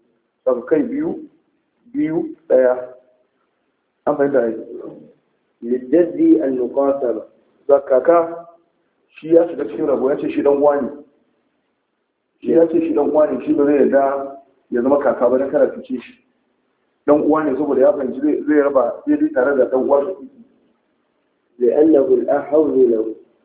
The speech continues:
Speaker 1: Domin shi ya fi, shi ya fi dacewa gare shi. Kaga biyu, biyu, ɗaya kenan ko?
Speaker 2: Mm.
Speaker 1: Kowa zai ɗauki biyu, biyu, sai ka ƴan uwa su ɗauki ɗaya.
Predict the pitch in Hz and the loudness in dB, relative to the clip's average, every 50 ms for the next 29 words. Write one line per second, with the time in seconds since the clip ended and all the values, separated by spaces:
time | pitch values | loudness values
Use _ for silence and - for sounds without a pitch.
0 | _ _ _ _ _ _ _ _ - 127 135 147 160 165 156 165 165 165 165 165 | _ _ _ _ _ _ _ _ -2 0 2 2 0 2 4 4 4 4 4 0
1 | 160 165 165 165 165 165 160 165 160 165 165 - 139 131 131 127 127 120 120 120 | 0 0 2 2 2 4 4 4 2 2 2 2 0 -2 0 0 -2 -4 -4 -6
2 | 117 120 113 - _ _ _ _ _ _ _ _ _ _ _ _ _ _ _ _ | -8 -10 -16 -20 _ _ _ _ _ _ _ _ _ _ _ _ _ _ _ _
3 | _ _ _ _ - 95 - - 143 143 - 143 151 156 156 151 147 - 147 156 | _ _ _ _ -8 -6 -4 -2 -2 -2 -2 -4 -6 -6 -6 -6 -8 -6 -6 -4
4 | 156 - 156 156 151 - 147 131 117 117 117 131 170 - - - - _ _ - | -2 0 0 0 0 0 0 0 2 2 2 0 -2 -2 -2 -12 -20 _ _ -16
5 | 123 120 117 117 117 113 - _ _ _ _ _ _ _ - 143 151 151 151 156 | -14 -12 -12 -12 -14 -16 -20 _ _ _ _ _ _ _ -2 0 2 2 2 -2
6 | 185 - - - - - - - 277 - - - 294 - - 285 294 277 277 - | -4 -6 -6 -8 -4 -4 -4 -4 -4 -14 -16 -12 -12 -12 -12 -10 -12 -12 -12 -14
7 | _ _ _ _ - 403 - - - - - - - 151 - - - 113 117 - | _ _ _ _ -6 -4 -2 0 2 2 2 2 2 -2 0 -2 -4 -4 0 2
8 | - 131 123 120 - | 4 4 4 2 0